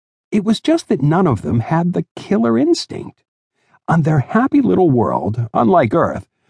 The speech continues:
all life coexisted harmoniously. The Zoids and lesser species on Ektos shared a low-grade link which was,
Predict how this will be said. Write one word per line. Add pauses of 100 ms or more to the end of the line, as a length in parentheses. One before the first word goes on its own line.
(280)
all
life
coexisted
harmoniously. (560)
The
Zoids
and
lesser
species
on
Ektos (340)
shared
a
low-grade
link
which
was,